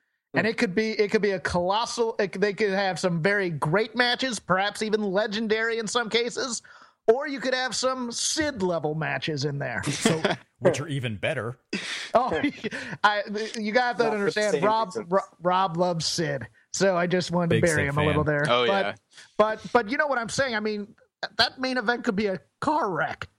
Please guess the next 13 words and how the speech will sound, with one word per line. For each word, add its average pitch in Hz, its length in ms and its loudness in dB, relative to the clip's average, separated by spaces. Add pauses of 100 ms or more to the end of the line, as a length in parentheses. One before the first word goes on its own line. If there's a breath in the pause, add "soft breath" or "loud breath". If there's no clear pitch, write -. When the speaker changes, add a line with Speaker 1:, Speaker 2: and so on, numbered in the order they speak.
(420)
Speaker 4:
Yeah. 107 280 2
Speaker 1:
<laughs> - 40 4
It 440 160 4
could 415 180 2
be - 80 0
an 285 80 4
absolute 262 420 0
Speaker 2:
Uh, - 20 -6
Speaker 1:
car 226 340 -2
wreck 156 280 -4
there. 139 280 -4 (460 soft breath)
Speaker 2:
I'm, 120 340 0 (1500)
like, 139 320 0